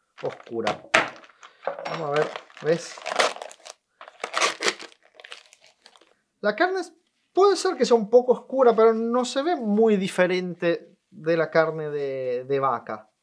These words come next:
en realidad, ¿eh? Todos dicen que es un poquito más dulzona que la carne de vaca, pero que es muy parecida. Así que, bueno, probemos. Las voy a hacer a la plancha. Voy a comer una normal, sin nada, y con la otra me voy a hacer un sándwich como si fuese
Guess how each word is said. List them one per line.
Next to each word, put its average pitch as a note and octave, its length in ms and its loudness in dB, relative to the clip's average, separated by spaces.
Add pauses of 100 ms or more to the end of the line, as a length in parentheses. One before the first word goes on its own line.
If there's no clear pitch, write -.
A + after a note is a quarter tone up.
en C3 160 -16
realidad, B2 500 -10
¿eh? D3+ 80 -14 (600)
Todos A#3 240 4
dicen A#3 240 -2
que G#3 60 -2
es G3 100 -4
un F3+ 180 -6
poquito G3+ 480 -4
más E3+ 320 -2
dulzona E3+ 640 4
que D3 100 -2
la C#3+ 120 0
carne D3+ 240 -4
de D3 80 -2
vaca, E3+ 260 2
pero B2+ 160 -4
que C#3+ 80 -12
es C3 80 -14
muy C#3 140 -12
parecida. E3+ 680 -4 (520)
Así E3 340 -6
que, D#3 460 0
bueno, E3 260 4
probemos. F#3 540 10 (220)
Las E3 140 6
voy A3+ 140 10
a A3+ 60 10
hacer G#3 180 2
a F3 60 6
la D#3 160 4
plancha. F#3 560 0 (400)
Voy G#3+ 100 10
a A3+ 60 10
comer G3+ 260 4
una C#4 540 2
normal, D#3 720 6
sin E3+ 240 -4
nada, A#3 260 2
y A3 60 4
con D#3+ 120 2
la D#3 80 8
otra G3+ 200 4
me E3 80 -2
voy D3 100 0
a C#3 40 2
hacer C#3 180 -2
un C3 340 -10
sándwich C#3 400 0
como A#2 180 -10
si A2+ 100 -6
fuese A#2 500 -4